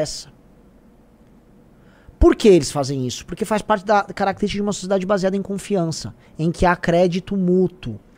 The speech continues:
em que há o famoso crédito social, na melhor acepção do termo, em que a, a família americana lá confia que o vizinho dela, a, a família James Buchanan, vai encontrar a família dos Borowski,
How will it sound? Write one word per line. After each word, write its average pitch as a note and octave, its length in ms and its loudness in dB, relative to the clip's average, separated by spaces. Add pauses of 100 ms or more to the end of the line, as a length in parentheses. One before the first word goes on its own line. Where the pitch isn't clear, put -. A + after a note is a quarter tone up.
(220)
em G3+ 160 4
que G3 160 0
há F3+ 100 4
o F#3+ 60 2
famoso F#3 460 -2
crédito F#3 500 0
social, E3 920 -2
na E3 120 -4
melhor G3 200 0
acepção G#3 380 -4
do F#3 80 -2
termo, A#2 340 0 (680)
em E3 100 0
que F3+ 140 2
a, E3+ 120 6
a D#3 40 4
família F3 380 6
americana D#3 580 6
lá G3 300 6 (200)
confia F#4+ 460 4
que - 80 0
o C4 40 4
vizinho G3+ 340 2
dela, F3+ 320 6 (100)
a, E3 300 0
a E3 40 0
família G3+ 640 2
James G3 320 2
Buchanan, C3+ 640 4 (340)
vai B3+ 140 4
encontrar G3 720 2
a - 20 -2
família E3+ 400 -2
dos C#3+ 500 0 (140)
Borowski, D3+ 840 4